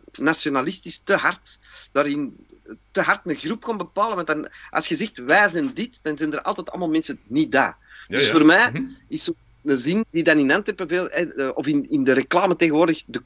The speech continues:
Speaker 1: koers die is van ons", dat vind ik verschrikkelijk.
Speaker 2: Ja.
Speaker 1: En dat wil zeggen dat die dan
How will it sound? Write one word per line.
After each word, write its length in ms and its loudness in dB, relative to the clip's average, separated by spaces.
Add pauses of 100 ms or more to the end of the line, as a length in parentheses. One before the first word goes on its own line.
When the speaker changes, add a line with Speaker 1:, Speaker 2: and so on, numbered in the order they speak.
Speaker 1:
koers 240 0
die 140 4
is 140 4
van 200 2
ons", 400 0 (300)
dat 160 -8
vind 160 2
ik 120 -4
verschrikkelijk. 640 0
Speaker 2:
Ja. 260 -8
Speaker 1:
En 80 0
dat 100 8
wil 140 6
zeggen 220 4
dat 140 4
die 120 0
dan 240 2